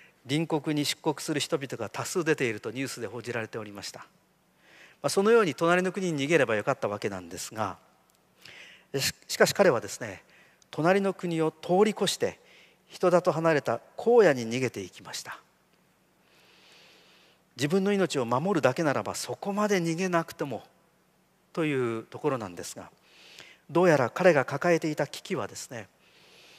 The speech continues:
この王妃に命を狙われているということだけではなかったようなん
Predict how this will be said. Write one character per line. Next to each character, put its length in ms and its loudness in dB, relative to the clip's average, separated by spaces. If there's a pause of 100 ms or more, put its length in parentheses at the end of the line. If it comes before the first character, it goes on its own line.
(600)
こ 80 -10
の 260 -2
王 120 8
妃 160 -4
に 100 -2
命 300 -2
を 80 -2
狙 220 4
わ 180 6
れ 100 2
て 180 -2
い 60 -2
る 100 -4
と 120 -4
い 100 -2
う 80 -6
こ 160 -10
と 100 -6
だ 140 -2
け 140 -2
で 80 -4
は 180 -10 (440)
な 180 0
か 120 -6
っ 140 -8
た 140 -6
よ 140 -12
う 20 -14
な 100 -16
ん 60 -20